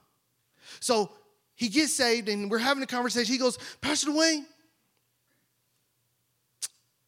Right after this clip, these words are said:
he's like, "We're supposed to be making disciples, right?" And I said, "Yeah." And I think you probably know where I'm going. He said, "Well, what if I just go over to the bar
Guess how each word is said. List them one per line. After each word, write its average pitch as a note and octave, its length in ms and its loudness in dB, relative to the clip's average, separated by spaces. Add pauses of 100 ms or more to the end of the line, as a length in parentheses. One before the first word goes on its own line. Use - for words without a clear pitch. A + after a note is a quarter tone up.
(2000)
he's B3+ 160 -6
like, B3 140 -8
"We're D#4+ 120 -2
supposed C4 520 -6
to B3 60 -10
be B3 120 -6
making A#3+ 320 -8
disciples, F#3 540 -8
right?" G#3+ 220 -4
And E3+ 100 -12
I E3 40 -12
said, F3 160 -10
"Yeah." F3+ 180 -4 (720)
And D3+ 100 -12
I D#3+ 100 -8
think A3 180 -12
you G3 60 -14
probably F#3 220 -8
know E3 120 -10
where C#3 100 -10
I'm C3+ 100 -14
going. A2+ 220 -16 (760)
He A#3+ 120 -6
said, G#3+ 260 -4 (1400)
"Well, D4 100 -6
what A#4+ 180 0
if - 140 -6
I - 80 -6
just A#3+ 340 -8
go C4+ 220 -2
over A#3+ 140 -6
to A#3+ 160 -10
the F#3+ 80 -8
bar D#3+ 440 -8